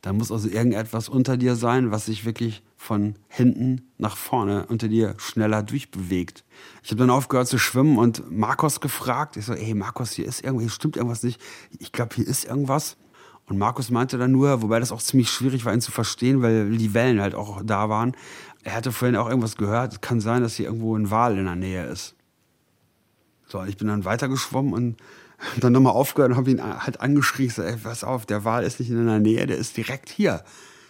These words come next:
Der ist direkt hier bei uns.“ So, und dann wurde es halt immer heller unter dir und der kam immer näher und ich hab das dann auch richtig gespürt. Ich hab richtig gespürt,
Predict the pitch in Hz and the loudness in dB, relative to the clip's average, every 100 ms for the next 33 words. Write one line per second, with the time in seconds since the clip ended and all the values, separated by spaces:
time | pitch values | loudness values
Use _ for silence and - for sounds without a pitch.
0 | _ - 85 - - 110 120 - - - | _ -8 -6 -4 -4 -4 -6 -10 -8 -2
1 | - - - 151 98 - _ - - _ | -2 0 -2 -2 -4 -12 _ -20 -20 _
2 | _ _ _ 104 104 120 123 139 139 143 | _ _ _ -4 -2 0 0 0 2 2
3 | 131 117 - 135 139 135 110 - 95 135 | 2 0 -2 0 2 0 -2 -2 0 2
4 | 147 135 135 110 107 110 - 147 135 113 | 2 2 0 0 -4 -4 -4 2 2 4
5 | 110 131 147 123 117 104 - 127 120 - | 4 2 0 -2 -4 -8 -10 -8 -8 -4
6 | 123 131 127 117 120 - - 127 82 - | -4 -4 -6 -4 -4 -2 2 2 0 -8
7 | 113 107 127 - 127 135 120 - 165 147 | -10 -4 -6 -6 -8 -6 -6 -6 0 2
8 | 135 | 2